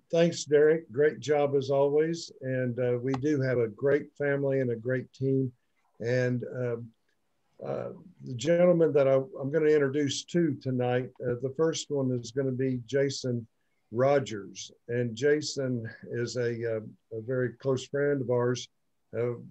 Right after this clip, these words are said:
and we have been very proud of, uh, introducing him to Andy. And he has done a wonderful job so far of looking at the security and making sure that the, uh,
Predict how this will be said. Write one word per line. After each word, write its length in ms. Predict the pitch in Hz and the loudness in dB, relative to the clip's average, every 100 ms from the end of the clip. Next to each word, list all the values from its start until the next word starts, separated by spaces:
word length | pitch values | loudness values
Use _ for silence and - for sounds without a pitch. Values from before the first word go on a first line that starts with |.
| _ | _
and 340 | 120 117 117 110 | -6 -4 -4 -4
we 560 | 135 135 135 127 107 120 | -4 -2 -2 -4 -8 -4
have 300 | 123 113 110 | -2 -2 -2
been 240 | 123 120 110 | -4 -4 -4
very 220 | 127 123 | -2 -2
proud 440 | 123 131 139 139 123 | -4 -2 0 2 0
of, 140 | 107 - _ _ _ _ - | -4 -10 _ _ _ _ -10
uh, 60 | 117 | -4
introducing 680 | 135 127 123 147 - 131 | 0 0 0 -2 -2 -4
him 100 | 123 | -2
to 120 | 117 120 | -4 -4
Andy. 540 | 131 151 147 151 127 - - | -2 -2 -2 -4 -6 -16 -14
And 260 | 117 123 110 | -6 -6 -4
he 120 | 131 | -4
has 200 | 123 110 | -4 -4
done 260 | 131 156 135 | -4 -2 0
a 60 | 113 | 0
wonderful 480 | 139 160 127 120 101 | 0 0 -2 -4 -6
job 340 | - 135 131 107 | -2 0 0 -2
so 260 | - 117 110 | -4 -4 -2
far 380 | 131 127 113 - _ _ _ _ - | 0 2 0 -4 _ _ _ _ -8
of 200 | 120 113 | -2 0
looking 580 | 123 143 165 165 160 156 127 - - - | 4 4 4 -2 -4 -4 -8 -10 -18 -6
at 140 | 123 127 - | -4 -4 -4
the 280 | 131 127 113 | -4 -4 -6
security 800 | - 120 - 156 156 135 101 101 _ _ _ _ _ - | -8 -12 -6 0 4 4 2 -10 _ _ _ _ _ -8
and 520 | 120 120 117 113 127 | -2 0 0 -2 -2
making 320 | 123 143 135 113 | 0 0 -2 -4
sure 460 | - 151 147 143 | -2 4 6 6
that 320 | 120 127 120 - | 4 0 0 -2
the, 340 | 123 113 104 - - 120 | -6 -6 -8 -12 -16 -10
uh, 260 | 117 113 | -6 -4